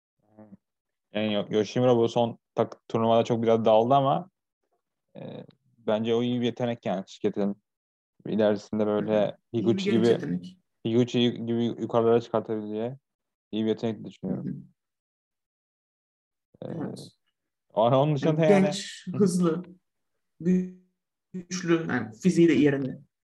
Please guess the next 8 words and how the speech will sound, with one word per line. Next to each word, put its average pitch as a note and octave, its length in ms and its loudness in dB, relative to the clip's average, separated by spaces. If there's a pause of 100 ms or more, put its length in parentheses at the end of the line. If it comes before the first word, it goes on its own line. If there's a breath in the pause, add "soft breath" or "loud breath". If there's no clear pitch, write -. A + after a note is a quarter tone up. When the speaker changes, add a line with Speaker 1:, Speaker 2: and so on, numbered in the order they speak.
(840)
Speaker 1:
Aynen G2+ 460 -8
yani. G2 420 -8 (640)
O, - 260 -10 (220)
o A2 100 -6
çocukta A2 400 -4
bayağı A2 260 4
iş - 200 -12
var. C3+ 240 -6